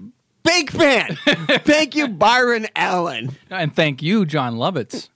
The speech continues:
Speaker 1: Yeah, thank all of the, all of, all of the talents.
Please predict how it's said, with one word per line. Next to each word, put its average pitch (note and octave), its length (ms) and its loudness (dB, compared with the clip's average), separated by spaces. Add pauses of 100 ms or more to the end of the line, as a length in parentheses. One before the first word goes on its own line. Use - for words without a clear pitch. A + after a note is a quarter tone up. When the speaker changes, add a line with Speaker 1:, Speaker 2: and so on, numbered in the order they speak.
(140)
Speaker 1:
Yeah, F3+ 220 2
thank A#3 280 0 (100)
all F#3 300 4
of D3 120 -6
the, C3+ 200 -4
all A3+ 320 2
of, E3 240 -4
all G#3+ 240 4
of E3 120 -4
the D3+ 100 -2
talents. - 720 -10